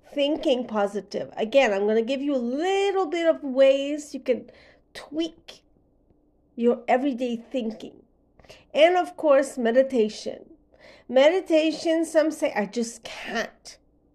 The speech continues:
You know what? I'm gonna have somebody come here,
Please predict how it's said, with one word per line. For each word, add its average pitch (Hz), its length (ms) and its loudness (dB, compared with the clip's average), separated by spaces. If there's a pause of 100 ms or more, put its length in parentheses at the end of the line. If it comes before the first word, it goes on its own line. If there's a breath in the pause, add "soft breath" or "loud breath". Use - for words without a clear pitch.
(720 soft breath)
You 233 160 -2
know 262 120 6
what? 269 280 4
I'm 285 140 0
gonna 233 180 4
have 269 220 2
somebody 302 920 0
come 233 320 -4
here, 311 640 -2